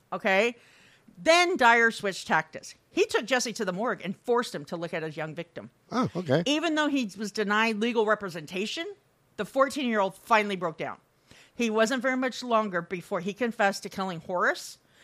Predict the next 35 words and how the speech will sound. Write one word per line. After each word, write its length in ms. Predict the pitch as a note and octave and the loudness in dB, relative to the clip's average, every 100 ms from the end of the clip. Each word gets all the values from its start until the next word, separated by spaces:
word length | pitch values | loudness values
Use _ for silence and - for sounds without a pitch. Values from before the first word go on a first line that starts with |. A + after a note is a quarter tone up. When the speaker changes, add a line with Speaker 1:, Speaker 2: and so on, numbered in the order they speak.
| - _ - | -20 _ 0
Speaker 1:
On 360 | G3 F#3 F3+ F3+ | 6 6 6 4
April 280 | A#3 C4+ B3+ | 2 2 -4
twenty-fourth, 580 | C#4 B3+ - G#3+ G3+ - | -2 -2 -2 0 -2 -2
eighteen 340 | G3+ G3+ A3+ | -4 -2 -4
seventy-four, 720 | A3 A3 A3 G#3 F#3+ F3 F3 D3+ | -2 -2 -2 -4 -2 0 0 -2
Jesse 280 | - - A#3+ | -2 -2 -4
was 200 | A#3 A3+ | -4 -2
arrested 460 | F#3+ E3+ F#3 E3+ F#3 | 0 0 0 -4 -4
and 120 | E3+ | -6
charged 240 | E3+ D#3+ | -4 -4
with 100 | E3 | -6
first-degree 460 | - D3+ - D#3 D#3+ | -12 -14 -12 -10 -6
murder. 360 | G3+ F#3 - - _ _ - - | -4 -4 -6 -14 _ _ -20 2
However, 580 | A3 A3+ B3 G#3+ G3 - _ - | 4 6 4 2 -2 -4 _ -8
they 120 | F#3 | -6
never 460 | F3+ G3 G#3 B3 B3+ | -2 2 4 4 0
questioned 420 | - C4+ - A#3+ | -2 -2 0 -2
him 160 | A3 G3+ | -2 0
about 240 | F#3 F3 - | 0 0 -2
Katie, 460 | C4 C4 C4+ - _ _ _ _ - | -4 -2 -6 -8 _ _ _ _ -4
and 160 | G#3+ A3+ | 0 2
he 100 | F#3+ | 0
never 340 | F3+ G#3 G#3+ G#3 | 0 0 0 0
volunteered 520 | G3+ G3+ G3 F#3 E3 | -2 -2 -4 -6 -6
the, 80 | - _ E3+ | -14 _ -10
the 100 | F#3 | -4
guilt 180 | F3+ E3 | -4 -4
regarding 340 | D#3 E3 D#3 | -4 -6 -6
her 80 | E3 | -12
disappearance 520 | D3+ - D3+ D3+ C#3+ | -12 -14 -14 -14 -12
at 60 | C3+ | -12
that 140 | C#3 - | -12 -12
time. 200 | - _ _ _ _ _ _ - | -16 _ _ _ _ _ _ -6
Speaker 2:
Hey, 140 | A3+ | -2
Speaker 1:
Okay? 220 | - C#4 | 2 0